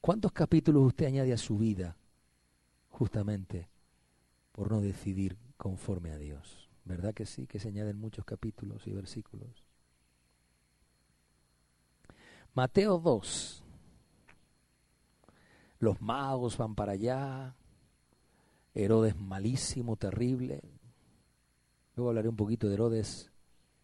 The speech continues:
Arquelao y Herodes Artipas. Poquito, dos hermanos. Y Herodes Filipo, otro hermano más.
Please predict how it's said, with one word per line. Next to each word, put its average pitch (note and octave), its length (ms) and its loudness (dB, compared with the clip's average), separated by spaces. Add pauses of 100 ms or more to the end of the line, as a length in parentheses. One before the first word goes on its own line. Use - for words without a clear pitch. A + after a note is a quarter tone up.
(420)
Arquelao A2 760 -2 (1400)
y G#2 120 0
Herodes A2+ 440 2 (120)
Artipas. - 920 -6 (1500)
Poquito, G2+ 440 -6
dos A2 160 4
hermanos. G#2 680 -6 (560)
Y G#2+ 60 0
Herodes B2+ 520 4
Filipo, C3+ 600 -2 (580)
otro A#2 260 2
hermano G2 280 -6
más. - 340 -16